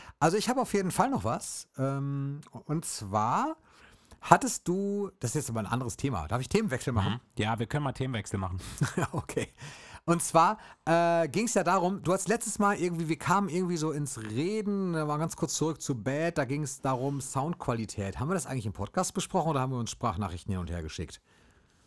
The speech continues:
Speaker 2: Weiß ich nicht.
Speaker 1: Soundqualität von Bad, es ging irgendwie um verschiedene Pressungen, glaub ich, oder?
Speaker 2: Ja.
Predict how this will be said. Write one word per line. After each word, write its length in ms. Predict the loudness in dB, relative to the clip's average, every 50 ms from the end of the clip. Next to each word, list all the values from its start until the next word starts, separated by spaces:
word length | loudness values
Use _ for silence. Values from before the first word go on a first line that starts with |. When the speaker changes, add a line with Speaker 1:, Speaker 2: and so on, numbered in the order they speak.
| -10 -4
Speaker 2:
Weiß 180 | -2 -2 -2 -2
ich 120 | -4 -4 -4
nicht. 220 | -4 -6 -6 -8 _ _ _ _ -20 -20 -20 -20 -20 _ _ -10
Speaker 1:
Soundqualität 580 | -4 -2 -2 -2 0 -2 -2 -2 -2 -4 -4
von 180 | -2 -4 -4 -2
Bad, 180 | -2 -4 -4 -4
es 100 | -6 -2
ging 140 | -2 0 0
irgendwie 220 | 0 0 -2 -2
um 100 | -2 -2
verschiedene 340 | -4 -4 -4 -4 -4 -4 -4
Pressungen, 380 | -4 -2 -4 -2 -2 0 0 0
glaub 200 | 0 0 -2 -2
ich, 120 | -2 -4
oder? 240 | -4 -2 -2 -2 0 0
Speaker 2:
Ja. 260 | 2 2 2 0 -2